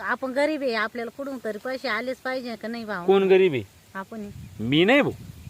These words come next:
Speaker 1: मग तुम्ही श्रीमंत आहे, मी गरीब आहे.
Speaker 2: हा, तू असन
Speaker 1: <laughs>
Speaker 2: गरीब, मी नाही भाऊ. आपण लय श्रीमंत माणूस.
Speaker 1: हम्म.
Speaker 2: हीच गाव तीच गाव,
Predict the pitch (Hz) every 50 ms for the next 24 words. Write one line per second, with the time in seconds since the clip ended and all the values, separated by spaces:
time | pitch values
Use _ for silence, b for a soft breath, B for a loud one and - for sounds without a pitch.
0 | - - 214 214 220 220 - - 277 269 - - - - 220 214 226 226 - -
1 | 269 262 254 269 269 247 269 262 269 269 254 214 165 147 - - - - 107 101
2 | 98 95 92 92 95 107 - - 196 208 202 214 226 190 143 131 120 117 113 107
3 | 107 104 123 156 175 196 214 240 254 233 180 131 117 110 120 139 143 160 185 190
4 | 190 196 196 202 202 190 180 - - 151 143 143 147 143 143 127 139 139 135 135
5 | 131 123 113 - - - - - - - - - - - - - 143 165 185 185
6 | 170 175 180 175 175 165 135 - 175 170 156 156 156 160 160 156 156